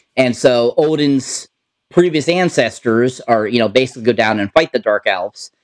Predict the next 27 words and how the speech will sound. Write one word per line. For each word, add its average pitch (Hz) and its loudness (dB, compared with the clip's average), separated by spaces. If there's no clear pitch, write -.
And 113 2
they 123 6
have 135 -2
this 120 -2
giant 139 0
battle, 117 2
basically, 104 -2
and, 110 0
you 135 0
know, 107 -4
to 117 -6
stop - -2
the 120 -12
Dark 107 0
Elves, 101 -2
and 95 -2
they 104 0
get 123 2
the 131 0
ether 143 -2
from 101 -4
them 92 -4
before 107 -8
they 107 0
can 110 -4
use 117 0
it 104 -20